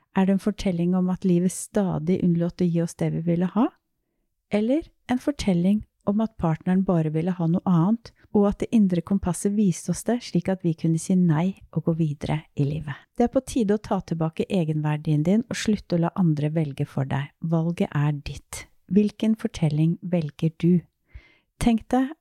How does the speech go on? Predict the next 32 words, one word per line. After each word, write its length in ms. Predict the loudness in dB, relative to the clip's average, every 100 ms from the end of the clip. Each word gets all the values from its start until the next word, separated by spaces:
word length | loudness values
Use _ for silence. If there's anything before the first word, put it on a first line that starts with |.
| -8
at 100 | -2
du 60 | -2
er 80 | 0
sammen 460 | 0 2 2 2
med 160 | 2 2
en 80 | 2
mann 220 | 0 -2
som 300 | -2 0 2 2
har 100 | 2
mange 440 | 4 4 4 0
av 80 | -2
de 60 | -2
samme 300 | 0 0 0
egenskapene 640 | -2 -4 -6 -8 -2 0 0
du 100 | -4
ser 260 | -4 -4
etter. 360 | -4 -4 -4 -4 _ _ -20 -20 _ _
Du 80 | -2
føler 400 | 0 -2 0 -4
en 140 | -4
sterk 400 | -4 -4 -4 -6 -4
tilknytning 560 | -4 -2 -2 0 0 0
til 140 | 2
ham 160 | 4 4
eller 180 | 2 -2
til 160 | -2 0
henne, 320 | 2 2 2 -4 _ _ _ -20 _ _ _
og 100 | 0
dere 180 | 2 2
har 80 | -2
god 200 | -4 -4
kjemi. 320 | 0 2 2